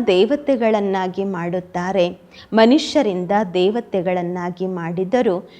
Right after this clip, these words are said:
ಯಾವುದೇ ಸ್ಥೂಲವಾದಂತಹ ಯುದ್ಧವಿಲ್ಲದೆ" ಎಂಬ ಗಾಯನವೂ ಇದೆ. ದೇವತೆಗಳು ಸತ್ಯಯುಗದಲ್ಲಿ ಇದ್ದರು ಅಂದಾಗ ಅವಶ್ಯವಾಗಿ ಸತ್ಯಯುಗಕ್ಕೆ ಮೊದಲು ಕಲಿಯುಗವಿತ್ತು. ಈ ಸೃಷ್ಟಿ ಚಕ್ರದ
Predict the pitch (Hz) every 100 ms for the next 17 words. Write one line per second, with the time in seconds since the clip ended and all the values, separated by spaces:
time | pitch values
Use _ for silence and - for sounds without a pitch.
0 | - 196 185 - 247 202 285 311 - 190
1 | 190 226 214 185 175 180 190 - 170 262
2 | 403 285 170 160 202 175 175 180 175 170
3 | 160 170 - - 196 208 302 226 180 180
4 | 196 214 220 208 277 - 170 165 165 165
5 | - - - - 185 226 226 294 302 208
6 | 175 185 220 240 - - - 262 254 190
7 | 190 180 180 185 185 160 147 165 165 226
8 | 571 - - - 196 185 170 175 226 165
9 | - - - - 233 233 311 - 370 262
10 | 170 185 196 226 - 190 - 254 233 180
11 | 196 196 185 190 175 156 214 202 180 180
12 | 185 180 202 202 175 196 175 170 170 180
13 | 185 180 - _ - - - 320 381 -
14 | 220 226 - 359 - 214 - 202 196